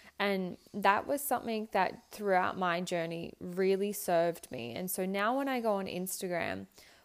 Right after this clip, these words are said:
all I see are positive things that help inspire me and uplift me and make me feel good. I don't follow a single account that I don't resonate with, or a single account that doesn't make me feel good when they post.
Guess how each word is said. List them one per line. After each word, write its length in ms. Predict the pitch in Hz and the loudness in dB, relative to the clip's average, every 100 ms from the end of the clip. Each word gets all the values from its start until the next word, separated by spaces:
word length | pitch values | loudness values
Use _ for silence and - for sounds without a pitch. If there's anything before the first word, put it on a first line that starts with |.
| _ - | _ 4
all 260 | 208 220 | 6 8
I 160 | 220 202 | 6 4
see 440 | - 202 185 185 - | 0 2 4 4 2
are 80 | |
positive 880 | 170 - 190 180 185 180 170 165 - - | -2 -2 -2 -2 0 2 2 0 -6 -18
things 500 | - 190 180 170 175 | -8 -4 -2 -4 -6
that 200 | 180 - - | -4 -4 -4
help 320 | 185 185 - | -4 -2 -2
inspire 680 | 180 - - 170 180 190 202 | -4 -4 0 2 2 0 0
me 300 | 202 208 208 | -2 -2 -4
and 180 | 180 | -4
uplift 580 | 165 - 170 185 185 - | -4 -6 -4 -2 -2 -6
me 260 | 196 190 185 | -6 -4 -4
and 200 | - 180 | -6 -6
make 220 | 170 185 | -6 -4
me 100 | 190 | -6
feel 380 | 185 - 185 196 | -6 -4 0 0
good. 340 | 185 151 120 - - - _ _ 185 | 0 0 -2 -6 -20 -20 _ _ 0
I 80 | |
don't 260 | 202 233 - | 2 2 0
follow 340 | - 220 220 | 4 6 6
a 120 | 220 196 | 4 2
single 480 | - 202 196 208 | 0 0 0 0
account 680 | 196 190 - 170 214 269 - - - - _ 196 | 0 -2 -6 -4 -2 -4 -8 -18 -20 -20 _ 0
that 340 | 190 170 - - | 2 2 0 -2
I 200 | 190 180 | 0 2
don't 280 | 185 185 180 | 2 2 0
resonate 680 | - 180 170 196 226 233 - | -2 2 2 2 0 0 2
with, 340 | 254 269 269 - | 2 2 0 0
or 580 | 202 185 180 180 180 - - _ | 4 6 6 6 6 2 -6 _
a 80 | 202 | -6
single 380 | - 208 202 214 | -2 -2 2 2
account 400 | 208 - 196 185 | 2 -2 -4 -4
that 140 | 175 | -2
doesn't 280 | 180 180 - | -2 -2 -2
make 180 | 185 165 | -4 -4
me 140 | 185 | -6
feel 320 | 175 185 165 | -4 -2 0
good 220 | 170 170 160 | 0 -2 -2
when 180 | 170 | -4
they 140 | - - | -6 -8
post. 560 | - 185 - - - | -6 -6 -4 -8 -12